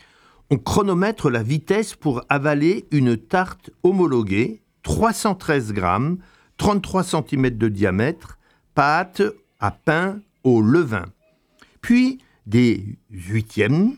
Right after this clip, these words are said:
des quarts, une demi-finale, et la con-, le concours de la finale est retransmis sur un grand écran installé entre la rue Haute et la rue du Merle.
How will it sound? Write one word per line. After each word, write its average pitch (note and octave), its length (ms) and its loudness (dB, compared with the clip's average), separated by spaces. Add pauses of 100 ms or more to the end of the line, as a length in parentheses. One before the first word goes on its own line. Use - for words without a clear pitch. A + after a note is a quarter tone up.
(460)
des G#2+ 220 2
quarts, A2+ 640 -4 (500)
une B2+ 160 0
demi-finale, A2+ 960 0 (540)
et A2 80 2
la G#2+ 160 -4
con-, C3 340 0 (100)
le A2 360 2
concours F3+ 580 0
de G2+ 80 -6
la G2+ 140 -2
finale C#3 560 0 (280)
est B2+ 120 2
retransmis C3+ 1040 -2
sur B2 240 -4
un A#2 180 -2
grand F3+ 400 0
écran E3+ 440 0 (300)
installé C#3+ 600 2
entre A#2+ 260 -2
la G#2 180 2
rue A2+ 220 2
Haute D#3 500 2
et B2 140 2
la G#2 180 0
rue D3+ 220 0
du B2+ 140 2
Merle. E2+ 500 0